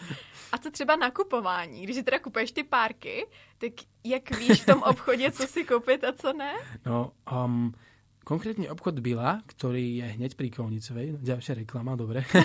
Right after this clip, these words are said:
Speaker 2: <laughs> a má takú, takú službu, že, že keď tam prídem, tak si ma odchytí niekto, taký asistent kvázi,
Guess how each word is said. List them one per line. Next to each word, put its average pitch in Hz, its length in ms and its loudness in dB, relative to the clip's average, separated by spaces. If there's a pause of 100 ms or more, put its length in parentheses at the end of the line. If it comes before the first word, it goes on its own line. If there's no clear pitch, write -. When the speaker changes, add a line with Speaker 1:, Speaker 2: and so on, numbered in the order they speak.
(380)
Speaker 2:
<laughs> - 580 0
a 139 240 6 (340)
má 147 720 4
takú, 131 320 -8 (240)
takú 135 260 -12
službu, 127 480 -6
že, 120 120 -4 (500)
že 123 160 -4
keď 143 100 -2
tam 135 160 0
prídem, 143 380 -2
tak - 160 -12
si - 80 -6
ma 127 160 -2
odchytí 165 480 -6
niekto, 156 400 -2
taký 131 240 -8
asistent 151 560 -6
kvázi, 151 400 0